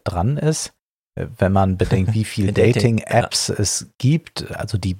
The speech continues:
Speaker 1: bekannteste ist sicherlich Tinder, äh, die genutzt wird, äh, obwohl man mir sagte, eigentlich ist so die vornehmere Dating-App, wenn man so möchte, Instagram.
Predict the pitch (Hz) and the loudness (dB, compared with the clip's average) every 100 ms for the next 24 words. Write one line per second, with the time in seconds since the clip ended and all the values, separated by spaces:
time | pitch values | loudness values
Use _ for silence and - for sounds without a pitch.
0 | - 107 98 101 101 98 98 101 - 110 | -10 -10 -4 -2 0 -2 0 -2 -2 -2
1 | 98 90 - - 131 156 165 - _ _ | 0 -2 -4 -2 2 2 0 -4 _ _
2 | _ _ - 113 113 - 113 107 107 107 | _ _ -8 -4 -4 -4 -2 0 2 0
3 | 110 - - 107 98 - - 113 - - | 0 -2 0 2 2 -2 -6 -4 -4 -6
4 | - 107 110 160 165 139 131 151 147 104 | -4 0 2 4 4 4 4 4 4 4
5 | 113 143 - 123 - 101 123 143 123 117 | 2 0 2 2 2 0 2 2 2 0
6 | - 131 - 117 107 104 - 110 131 160 | -4 -4 0 0 0 0 0 2 2 2
7 | 143 120 104 95 85 - 92 - - 104 | 2 2 4 4 2 2 0 2 0 0
8 | - 98 - - 104 101 98 95 98 - | 0 -4 -2 0 2 2 0 0 -2 -2
9 | - 98 - - - - - - 135 - | 0 0 -2 -16 -16 -18 -12 0 0 2
10 | 90 80 82 | 0 2 -2